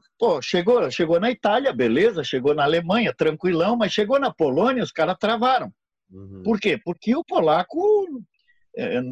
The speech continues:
Speaker 1: pra embarcar num navio, não dava, né, cara? Principalmente esse tipo de polaco que vem pra Brusque. Então, um polaco da Silésia,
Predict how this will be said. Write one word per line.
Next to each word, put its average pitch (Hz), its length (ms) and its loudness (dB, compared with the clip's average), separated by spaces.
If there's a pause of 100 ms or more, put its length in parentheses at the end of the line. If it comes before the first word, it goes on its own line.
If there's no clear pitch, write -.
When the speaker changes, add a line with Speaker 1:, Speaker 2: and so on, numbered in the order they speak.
(100)
Speaker 1:
pra 160 140 2
embarcar 165 480 0
num 170 140 -4
navio, 151 800 2
não 349 200 -2
dava, 202 360 0
né, 220 180 -2
cara? 78 200 -6 (360)
Principalmente 196 760 0
esse 240 200 2
tipo 202 260 -2
de 165 80 -6
polaco 156 400 0
que 170 60 -14
vem 170 160 -2
pra 233 160 -4
Brusque. 214 380 2 (580)
Então, 107 180 -2
um 127 60 -6
polaco 127 420 0
da 117 140 0
Silésia, 175 720 0